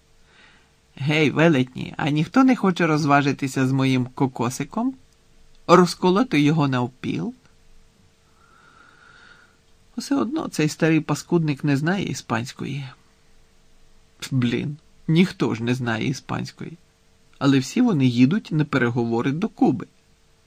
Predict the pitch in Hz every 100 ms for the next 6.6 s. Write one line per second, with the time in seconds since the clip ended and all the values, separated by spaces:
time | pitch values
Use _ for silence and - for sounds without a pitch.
0 | _ _ _ _ 131 - 156 139 - 123
1 | 127 165 233 170 _ - 131 135 147 156
2 | 147 - - - - 143 123 - 120 135
3 | 185 285 131 - _ _ _ _ _ -
4 | 131 143 131 - 190 135 117 117 113 151
5 | 220 175 113 - _ - _ _ _ -
6 | - 147 170 277 131 127